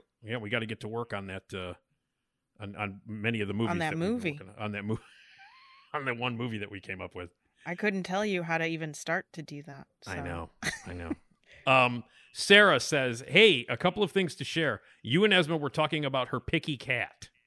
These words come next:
Speaker 1: Um, because you, your
Speaker 2: Well,
Speaker 1: cat
Speaker 2: he's not
Speaker 1: do-
Speaker 2: really picky.
Speaker 1: No,
Speaker 2: He just
Speaker 1: he just
Speaker 2: doesn't eat anything other than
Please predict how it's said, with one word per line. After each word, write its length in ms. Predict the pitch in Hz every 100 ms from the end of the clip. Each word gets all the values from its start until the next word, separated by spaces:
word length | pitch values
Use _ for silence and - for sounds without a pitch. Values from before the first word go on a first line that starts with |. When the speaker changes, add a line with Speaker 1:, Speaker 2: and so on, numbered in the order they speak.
| _ _ _ _ _ _ _ _ _ - - -
Speaker 1:
Um, 440 | 110 98 98 101 104
because 280 | 120 110
you, 180 | 117 110 120
your 160 | 113
Speaker 2:
Well, 100 | 381
Speaker 1:
cat 80 | 127
Speaker 2:
he's 80 | 403
not 60 | 339
Speaker 1:
do- 40 |
Speaker 2:
really 220 | 294 233
picky. 560 | 170 202 220 - 151 143
Speaker 1:
No, 120 | 175 -
Speaker 2:
He 120 | 208
just 160 | 196 160
Speaker 1:
he 60 |
just 20 |
Speaker 2:
doesn't 300 | 214 196 185 180
eat 140 | 170
anything 380 | 170 165 156 156
other 260 | 165 156
than 200 | 143 143